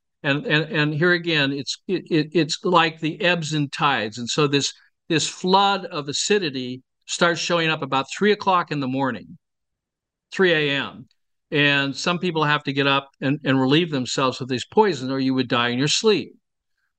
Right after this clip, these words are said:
from decompensated acidosis of the interstitial fluids. So you relieve that, you test, you will see that your P H isn't even close to what is normal.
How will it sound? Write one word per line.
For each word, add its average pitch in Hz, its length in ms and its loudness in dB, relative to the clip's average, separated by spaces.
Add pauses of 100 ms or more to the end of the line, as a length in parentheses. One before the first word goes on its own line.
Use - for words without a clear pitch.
from 131 160 -4
decompensated 143 800 0
acidosis 127 760 -4
of 127 100 -2
the 127 100 0
interstitial 123 520 0
fluids. - 600 0 (600)
So 151 100 -4
you 170 180 4
relieve 190 420 2
that, 117 220 -6
you 170 140 -4
test, 185 540 -2
you 196 240 4
will 202 120 2
see 165 640 -2 (600)
that 170 100 2
your 170 160 2
P 208 200 2
H 185 220 0
isn't 185 200 -4
even 175 240 -2
close 214 440 2
to 139 100 -6
what 123 180 -6
is 120 180 -14
normal. 117 440 -4